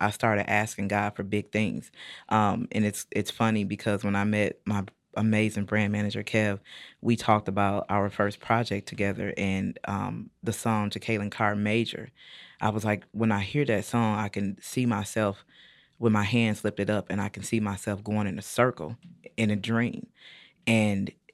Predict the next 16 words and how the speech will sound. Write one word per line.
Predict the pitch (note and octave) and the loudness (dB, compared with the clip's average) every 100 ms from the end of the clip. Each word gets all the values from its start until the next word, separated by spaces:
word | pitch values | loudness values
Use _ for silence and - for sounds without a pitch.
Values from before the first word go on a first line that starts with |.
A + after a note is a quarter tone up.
| - | 2
ever | B2 A2+ | 4 4
since | A2 A#2 G#2+ | 2 2 2
he | - B2+ | 0 2
and | G#2+ G#2+ | 4 4
I | G2+ | 2
met, | G#2 A2 G2 - _ _ _ | 2 2 2 -2 _ _ _
he | A2+ | -4
was | G#2+ G#2 | -2 -2
like, | G#2 G2+ | 0 0
"Everything | G2+ A2+ A2+ G#2+ | 0 -2 -2 0
you | G#2+ | 0
do | G#2 G#2+ G2+ | -2 -2 -4
is | - | -6
gonna | F#2+ F#2 | -6 -4
be | G2 | -4
major." | G2 B1 - A#2+ | -4 -6 -8 -14